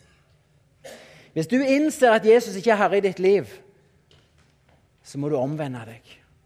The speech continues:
Vend deg til Jesus, og vend deg til Jesus i dag. Bekjenn til Jesus de stengte rom som finnes i ditt liv,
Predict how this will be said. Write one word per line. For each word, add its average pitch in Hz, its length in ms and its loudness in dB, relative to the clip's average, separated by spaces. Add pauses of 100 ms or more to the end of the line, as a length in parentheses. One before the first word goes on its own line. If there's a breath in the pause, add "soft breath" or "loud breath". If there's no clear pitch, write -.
(260)
Vend 175 320 -4
deg 160 180 -8
til 139 200 -12
Jesus, 139 400 -10
og 143 100 -14
vend 156 220 -6
deg 151 120 -12
til 139 140 -10
Jesus 143 320 -12
i 131 80 -12
dag. 139 280 -12 (2000 soft breath)
Bekjenn 220 520 2
til 220 140 2
Jesus 175 680 -2 (500 soft breath)
de 120 240 2
stengte 196 560 -2
rom 202 200 0
som 196 200 -6
finnes - 500 -8
i 156 60 -8
ditt 139 240 -10
liv, 131 240 -10